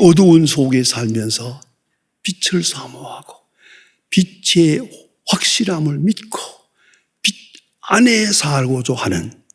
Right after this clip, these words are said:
당신의 귀한 자녀들을 귀히 보시고 한 사람 한 사람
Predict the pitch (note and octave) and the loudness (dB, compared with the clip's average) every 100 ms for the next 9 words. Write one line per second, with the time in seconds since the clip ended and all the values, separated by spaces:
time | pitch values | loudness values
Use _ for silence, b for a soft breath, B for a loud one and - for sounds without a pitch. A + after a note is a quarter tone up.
0 | _ _ _ _ _ _ - G#2 F2+ G#2 | _ _ _ _ _ _ -10 -6 -4 -4
1 | G#2 G2+ - A#2 G2 G#2+ A2 A#2 A2+ B2+ | -4 -6 -4 -2 -2 -4 0 0 0 -4
2 | B2+ - F3+ G3+ F3+ C3 - - - b | -6 -8 -2 -2 -2 -4 -4 -6 -14 b
3 | b b b b - - G#2+ A2+ G2+ A2 | b b b b -8 -6 -4 -4 -4 -2
4 | C3+ B2+ C3+ C#3+ | -2 -2 -4 -10